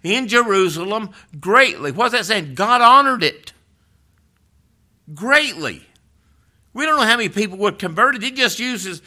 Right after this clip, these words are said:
they multiplied greatly. Wow.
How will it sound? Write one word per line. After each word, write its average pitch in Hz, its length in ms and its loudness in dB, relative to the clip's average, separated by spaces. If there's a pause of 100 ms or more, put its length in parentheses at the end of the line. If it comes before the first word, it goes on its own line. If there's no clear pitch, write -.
(160)
they 233 140 0
multiplied 240 920 0
greatly. 120 540 -4 (1160)
Wow. 110 560 -10